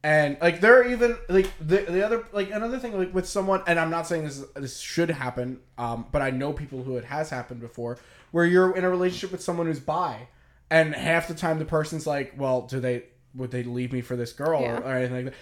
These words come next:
Speaker 1: Like, like, there's tough things with every relationship. And, uh, the hope is you find someone that views a relationship in the same way that you do.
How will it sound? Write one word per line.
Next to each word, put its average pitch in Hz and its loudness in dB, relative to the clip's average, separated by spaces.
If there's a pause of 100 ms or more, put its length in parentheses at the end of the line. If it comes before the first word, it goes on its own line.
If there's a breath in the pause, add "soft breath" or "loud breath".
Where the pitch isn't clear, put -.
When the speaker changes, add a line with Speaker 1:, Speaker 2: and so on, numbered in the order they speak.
(140 loud breath)
Speaker 1:
Like, 170 4 (400)
like, 165 0 (100)
there's 170 -2
tough 196 -2
things 180 -2
with 165 -6
every 151 0
relationship. 131 -8 (460 soft breath)
And, 143 0 (460)
uh, 139 -10 (140)
the 160 4
hope 185 4
is 135 -4 (240 soft breath)
you 156 -4
find 165 -2
someone 135 -4
that 123 -6
views 135 -6
a 160 0
relationship 127 -8
in 113 -14
the 110 -14
same 139 -10
way 151 -4
that 160 -6
you 123 -6
do. 110 -8